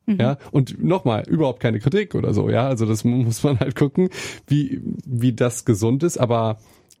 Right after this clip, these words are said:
Speaker 2: das wäre jetzt so der quartäre Krankheitsgewinn.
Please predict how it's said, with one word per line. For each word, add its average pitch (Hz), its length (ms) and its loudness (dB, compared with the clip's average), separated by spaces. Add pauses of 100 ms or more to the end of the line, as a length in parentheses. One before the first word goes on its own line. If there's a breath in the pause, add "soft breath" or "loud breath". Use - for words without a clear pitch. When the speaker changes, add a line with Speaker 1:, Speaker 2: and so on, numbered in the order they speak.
Speaker 2:
das - 380 -2
wäre 127 180 2
jetzt 131 180 -4
so 131 140 2
der 120 180 0
quartäre 120 720 -2
Krankheitsgewinn. - 600 -4